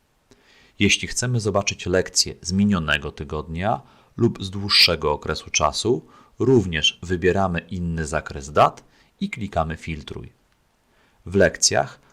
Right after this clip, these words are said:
rodzic i uczeń widzi datę, dzień tygodnia, numer lekcji, kolejne przedmioty z planu lekcji i nazwiska nauczycieli prowadzących te zajęcia.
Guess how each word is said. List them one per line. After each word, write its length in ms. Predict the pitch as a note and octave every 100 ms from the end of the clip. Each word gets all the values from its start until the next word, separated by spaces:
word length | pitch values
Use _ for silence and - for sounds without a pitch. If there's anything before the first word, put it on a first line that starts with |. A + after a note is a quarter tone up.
| _ -
rodzic 460 | G2+ C3+ C3+ B2+ -
i 100 | F#2+
uczeń 400 | F#2+ F#2+ F2+ E2+ -
widzi 400 | D#2+ E2 - - _ _ _ _ _ _ _
datę, 600 | F#2+ F2+ - - D#2 G#2 B2 _ _ _
dzień 260 | F2 D3 C#3
tygodnia, 640 | G#2+ E2 D#2 D#2 D2+ E2+ G#2+ -
numer 340 | A#2+ F#2+ D#2
lekcji, 580 | D2+ C#2+ - - F2 A#2+ - _ _ _ _ _ _
kolejne 440 | - E3+ D#3 C#3 C3+
przedmioty 540 | - F2 E2 D2+ -
z 80 | -
planu 300 | D#2+ D#2 D2+
lekcji 540 | D2 - - A#2+ -
i 40 | C#3+
nazwiska 540 | A2 E2+ - - G#2+
nauczycieli 800 | D#2+ - - E2 - G2 F#2+ A2
prowadzących 720 | - D3 A2 E2 D#2+ D#2 -
te 140 | - D2
zajęcia. 520 | D2+ D2 C#2 -